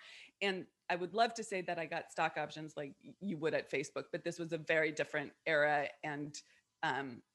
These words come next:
a smaller company. But it did allow me to, to, to grow quite significantly. And, um, th-, the last company I worked in Silicon Valley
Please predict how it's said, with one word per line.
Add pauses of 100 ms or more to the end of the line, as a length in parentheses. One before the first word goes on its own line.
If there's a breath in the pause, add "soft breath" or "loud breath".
a
smaller
company.
But
it
did
allow
me
to, (180)
to, (580 soft breath)
to
grow (100)
quite
significantly. (140)
And, (800)
um, (720)
th-,
the
last
company
I
worked
in
Silicon
Valley